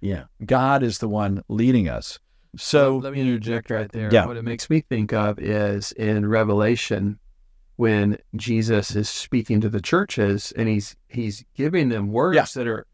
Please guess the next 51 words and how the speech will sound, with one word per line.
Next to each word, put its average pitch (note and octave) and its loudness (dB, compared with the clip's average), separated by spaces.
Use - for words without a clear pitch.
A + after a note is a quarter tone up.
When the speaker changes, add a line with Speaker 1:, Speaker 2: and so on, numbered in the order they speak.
Speaker 3:
principles F#3 2
and A2+ -6
truths D#3+ 0
that A#2+ -4
are C3 -4
throughout C#3+ 0
Scripture, A#2+ -8
but C#3+ 0
something C3+ -2
they C3 0
need C3+ 0
to B2+ -2
uniquely B2 0
focus A#2+ -4
on A2+ -4
Speaker 2:
Right. A2 4
Speaker 3:
in A#2 -2
that C#3+ 0
seaon, A2+ -2
Speaker 1:
Mm. A2 0
Speaker 3:
something B2 0
the A2 0
Spirit D3 0
is G#2 -4
doing A#2+ -2
in A2 -2
their G#2 -4
family. C#3+ 0
He C3 -4
said, B2 -4
"Whoever C#3+ 2
has B2+ 2
ears C#3 -2
to A#2+ -4
hear, B2+ 0
let A#2+ 2
him A2 0
hear." A2 -4
Speaker 2:
Right. F#2 0
Speaker 3:
So D3+ 0
essentially E3 2
what C3 -2
you're C#3 0
saying A#2 -4
is, G#2+ -4
yes, - -2
we D#3 0
want F#3 0
to A#2 -6
live B2 0
out A2 -2